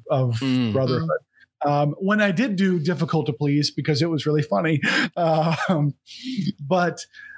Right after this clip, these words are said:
Speaker 1: uh, yeah, she just doesn't do enough right now. Um,
Speaker 2: Mm-hmm.
Speaker 1: I still love her. I mean, there are some scenarios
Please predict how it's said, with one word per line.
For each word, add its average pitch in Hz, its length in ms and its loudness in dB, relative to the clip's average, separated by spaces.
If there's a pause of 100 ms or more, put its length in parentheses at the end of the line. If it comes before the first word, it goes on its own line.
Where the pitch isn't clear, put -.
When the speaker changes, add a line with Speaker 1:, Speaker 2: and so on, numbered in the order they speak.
Speaker 1:
uh, 190 320 2
yeah, 226 540 0 (380)
she - 360 2
just 269 300 0
doesn't 220 260 2
do 208 160 2
enough 175 320 0
right 220 160 0
now. 233 360 0 (220)
Um, 143 720 0
Speaker 2:
Mm-hmm. 143 160 -4
Speaker 1:
I 208 180 2
still 226 460 0
love 170 300 2
her. 202 300 0
I 175 60 2
mean, 170 120 0
there 196 120 2
are 175 40 0
some 202 240 0
scenarios 175 720 2